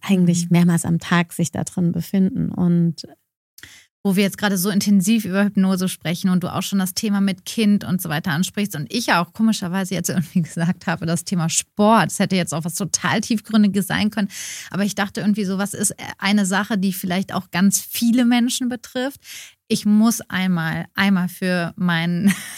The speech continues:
Speaker 2: <laughs> meinen Schwager Immo fragen, der mich wirklich im ganzen Urlaub immer konnte, "Ja, könnte ich denn eine Hypnose auch machen gegen, äh, dass ich immer so gerne Süßigkeiten esse?" <laughs>
Speaker 1: Klar.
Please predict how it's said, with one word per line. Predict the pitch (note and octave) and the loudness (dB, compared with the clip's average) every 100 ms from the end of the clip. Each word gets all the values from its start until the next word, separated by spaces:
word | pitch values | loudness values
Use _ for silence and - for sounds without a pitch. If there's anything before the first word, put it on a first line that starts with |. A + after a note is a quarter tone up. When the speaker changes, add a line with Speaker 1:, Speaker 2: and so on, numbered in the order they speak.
| - | -4
Speaker 2:
<laughs> | - - B3+ | 0 2 0
meinen | C4 C4 D#4 | 0 0 0
Schwager | - C4 A#3+ A#3+ A#3 | 0 4 4 4 0
Immo | A#3 A#3 A#3+ | 0 0 0
fragen, | - - - G#3+ B3 - | -6 -2 -2 0 -4 -2
der | A3+ | 0
mich | A3 A3 | 0 0
wirklich | A3+ A#3 A#3+ A#3 | -2 -6 -6 -6
im | A3 | -4
ganzen | - G#3+ A3+ - | 2 2 2 0
Urlaub | G#3+ G#3+ G#3 G3+ | 0 2 4 4
immer | A3 A3 | 2 0
konnte, | A3+ G#3 - - - | 0 -2 -4 -12 -8
"Ja, | E3+ | -8
könnte | - F3+ | -2 -2
ich | A#3 | 0
denn | A#3 A3+ | 0 2
eine | G#3 | 0
Hypnose | F#3 F3+ F#3 - - | 0 -2 0 -2 -4
auch | A3 | 0
machen | A3 A3+ A#3 A3+ A3+ | 0 0 2 4 4
gegen, | G3+ G3+ G3+ G#3 G#3 - - | 2 2 4 4 2 -8 -8
äh, | - G3+ G3 | 0 2 4
dass | G3 | 2
ich | G3 F#3+ | 2 2
immer | G3+ | 2
so | G3+ | 4
gerne | F#3+ G3 | 4 4
Süßigkeiten | F3 G3 - - - C#4 C#4 B3+ | 6 4 2 -2 0 0 0 -4
esse?" | - C#4 - D4 F#4+ C#5+ - | -2 -2 0 -2 -2 -6 -4
<laughs> | E4+ - - - - - - | -4 -4 -12 -12 -16 -16 -4
Speaker 1:
Klar. | - A3 C#4+ F#3+ | 2 2 2 -2